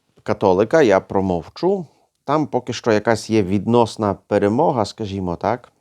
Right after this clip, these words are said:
в цьому питанні. Сподіваємося, що,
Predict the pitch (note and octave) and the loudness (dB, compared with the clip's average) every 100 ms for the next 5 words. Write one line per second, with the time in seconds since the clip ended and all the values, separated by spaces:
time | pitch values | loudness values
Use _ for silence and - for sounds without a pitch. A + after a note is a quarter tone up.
0 | _ _ _ _ _ _ _ _ - _ | _ _ _ _ _ _ _ _ -20 _
1 | - - - _ - A#2+ A2 G2 F#2+ - | -20 -20 -20 _ 0 2 2 0 -4 -10
2 | G#2 F#2 F2+ E2 - - G#2 G2+ G#2 A2 | -2 -2 -2 -8 -12 -8 -2 2 2 0
3 | F#2+ F2 - F#2 F2+ | -4 -8 -10 -8 -6